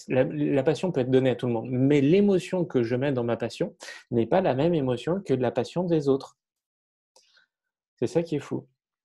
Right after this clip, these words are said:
Et c'est là où il y a le marketing émotionnel qui rentre en jeu. Et c'est là où je vous conseille d'aller voir, euh, le tutoriel, justement, Réussir sa vie commence par être bien avec soi, pour poser les mots qui disent qui vous êtes,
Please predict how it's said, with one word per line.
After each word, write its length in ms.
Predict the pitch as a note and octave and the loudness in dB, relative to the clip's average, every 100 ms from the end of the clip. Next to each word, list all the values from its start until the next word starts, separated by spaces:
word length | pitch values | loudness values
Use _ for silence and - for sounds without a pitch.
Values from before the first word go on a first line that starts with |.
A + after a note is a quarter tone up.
| _ _ _ _ _ _ _ C#3 | _ _ _ _ _ _ _ -8
Et 80 | A#2 | -6
c'est 140 | A#2+ | -2
là 140 | A#2 | 2
où 40 | D3 | 2
il 80 | B2 | 2
y 20 | |
a 40 | |
le 40 | A#2 | 0
marketing 480 | A2+ B2+ - A#2 A#2 | 0 -2 -2 -4 -2
émotionnel 520 | A2+ G#2+ A2+ B2 D#3 | -4 -4 -4 -4 -6
qui 120 | - | -6
rentre 260 | B2 B2 C3 | -8 -6 -10
en 60 | |
jeu. 220 | A2+ - - _ _ _ _ - _ _ - | -10 -12 -16 _ _ _ _ -20 _ _ -16
Et 80 | - | -10
c'est 160 | - | -2
là 200 | G#2+ C3+ | 0 2
où 120 | C#3+ A2 | 2 0
je 100 | A2 | 0
vous 180 | A2 | -2
conseille 520 | G#2+ A#2 - C3 C#3+ D3+ | -2 -6 -4 -2 0 0
d'aller 400 | A#2 G#2+ A#2 A#2 | -2 0 0 0
voir, 520 | G#2+ A2 C3 C3+ - - | 0 2 0 -2 -12 -6
euh, 640 | B2 A2 G2+ G2 G2+ A2+ | -4 -2 -4 -6 -10 -8
le 160 | B2+ A#2 | -2 -2
tutoriel, 600 | A#2 A2 G#2+ G2+ C3+ C3+ | -2 -6 -4 -2 -2 -2
justement, 320 | G#2+ - A#2 A#2 | -8 -6 -6 -2
Réussir 360 | A2 G#2+ B2 | -4 -4 -6
sa 140 | - A2 | -4 -6
vie 140 | A#2+ | -6
commence 280 | A2 A2 G#2+ | -8 -10 -12
par 220 | - G#2 | -12 -10
être 240 | G#2+ - | -12 -12
bien 140 | A2 G#2+ | -10 -10
avec 120 | G#2 | -10
soi, 240 | - E3 - - - - - | -8 -8 -8 -20 -20 -20 -20
pour 120 | - _ | -20 _
poser 560 | - C#3 C3 B2 B2+ A#2 | 0 2 2 2 0 0
les 260 | G#2+ A2 | 0 0
mots 320 | A2 A#2 F3 - _ _ _ _ _ | -2 -2 -4 -8 _ _ _ _ _
qui 160 | _ A#2 | _ -10
disent 500 | A2+ B2+ D#3 C#3 C#3+ _ _ _ _ _ | -6 -4 -4 -6 -8 _ _ _ _ _
qui 160 | - C3+ | -10 -6
vous 260 | A#2+ A2+ | -6 -4
êtes, 220 | A2+ C3+ | -4 -6